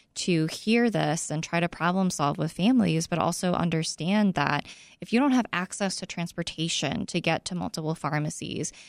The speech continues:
if your insurance is not very good and doesn't cover things, and you have other expenses, your kids or you yourself, if you have A D H D, are not getting the treatment that you need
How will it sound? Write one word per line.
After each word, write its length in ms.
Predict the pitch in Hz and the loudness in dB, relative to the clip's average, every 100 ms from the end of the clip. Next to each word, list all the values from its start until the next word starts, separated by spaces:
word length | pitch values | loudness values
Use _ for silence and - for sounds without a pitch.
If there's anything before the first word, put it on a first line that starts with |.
| - | -6
if 200 | 185 - | -6 0
your 160 | 190 202 | 2 4
insurance 1000 | 202 196 - 160 190 180 165 160 - - | 4 2 0 2 4 4 2 -2 -6 -2
is 420 | 170 165 160 156 | 2 4 2 2
not 260 | 170 156 - | 0 0 0
very 300 | 170 170 160 | 0 2 2
good 400 | 170 175 170 156 | 2 2 2 2
and 160 | 160 160 | 0 -2
doesn't 280 | 165 180 | -2 -2
cover 340 | - 196 214 196 | -2 0 2 2
things, 320 | 160 151 - | 0 -2 -2
and 120 | 160 | -4
you 140 | 165 175 | -2 -4
have 480 | - 180 185 180 - - - - _ - | 0 2 2 0 -4 -20 -20 -20 _ -2
other 280 | 185 220 196 | 2 2 0
expenses, 920 | - - 175 262 - 160 160 180 - _ _ | -2 0 2 2 2 2 2 -2 -6 _ _
your 160 | 196 208 | 2 2
kids 460 | - 185 240 254 190 | 2 0 0 0 2
or 100 | 170 | 2
you 360 | 170 165 185 | 0 0 2
yourself, 580 | 208 180 175 151 170 202 | 4 2 0 0 0 -2
if 180 | 175 - | -4 0
you 120 | 160 | 0
have 120 | 175 | 2
A 60 | 202 | 0
D 240 | 226 226 | 0 0
H 160 | 233 - | -2 -2
D, 160 | 247 | 0
are 100 | 233 | 2
not 380 | 202 165 170 - | 2 2 2 0
getting 320 | 175 170 165 | 0 0 0
the 80 | 165 | -4
treatment 580 | - 190 196 175 160 - | -2 0 2 0 -2 -2
that 140 | 165 | -2
you 280 | 165 156 165 | -2 -4 -4
need 640 | 160 165 160 175 214 247 | -2 0 0 4 4 2